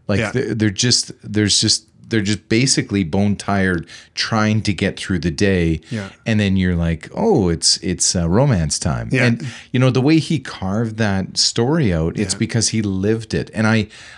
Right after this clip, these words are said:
Speaker 1: I think it would be tougher for a younger comedian to just try to figure out, 'cause there's,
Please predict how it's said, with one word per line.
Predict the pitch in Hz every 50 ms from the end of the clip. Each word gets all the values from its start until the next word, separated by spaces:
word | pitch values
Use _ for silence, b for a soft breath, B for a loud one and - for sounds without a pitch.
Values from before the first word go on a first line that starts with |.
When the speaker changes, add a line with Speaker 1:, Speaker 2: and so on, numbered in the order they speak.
| B B
Speaker 1:
I | - 120
think | - 165 175
it | - 285
would | 311 262 160
be | 120 110
tougher | - - - 113 113 - 131
for | 120 - - 113 104 95
a | 90
younger | 87 80 87 90 101 98 101 98 92
comedian | - - - 87 85 90 101 113 110 85 73 69 69 73 85 110 B B B B B B B B B B B B _ - -
to | - 120 110
just | 92 104 110 - - - -
try | - - - - 101 95 104 107 107
to | 107
figure | 101 - - 120 98 95 95 95
out, | 92 92 92 -
'cause | - - 110 98 104
there's, | 117 101 -